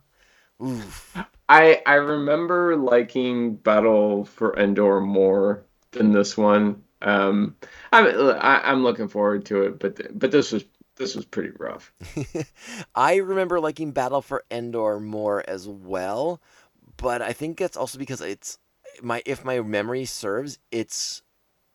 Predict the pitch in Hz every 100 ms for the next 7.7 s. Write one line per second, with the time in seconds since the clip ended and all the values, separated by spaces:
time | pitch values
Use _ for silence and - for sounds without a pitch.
0 | _ - 110 - 104 104 113 90 95 90
1 | 80 71 69 _ _ _ _ _ _ _
2 | _ _ 98 98 101 110 120 123 117 113
3 | 110 104 92 104 101 90 82 90 101 120
4 | 127 123 117 107 117 - - 127 123 123
5 | 110 - 101 110 101 98 85 - _ -
6 | 107 143 143 120 78 - 110 143 156 135
7 | 143 147 143 139 98 92 87